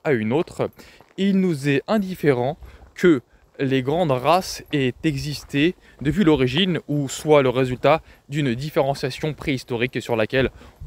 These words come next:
on ne puisse pas revenir. Mais parler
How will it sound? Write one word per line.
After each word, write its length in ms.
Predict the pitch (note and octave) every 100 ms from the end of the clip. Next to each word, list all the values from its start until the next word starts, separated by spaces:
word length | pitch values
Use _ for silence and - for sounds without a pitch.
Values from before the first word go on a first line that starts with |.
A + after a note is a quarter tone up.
| -
on 140 | D3+
ne 120 | B2
puisse 500 | G#2+ - C3 C#3 - - - -
pas 100 | E3+
revenir. 560 | C3+ A2+ G#2 F2+ D#2+ - - - - - - - - - - - - - - _
Mais 100 | E3+
parler 440 | E3+ G#3 C#4 D#4+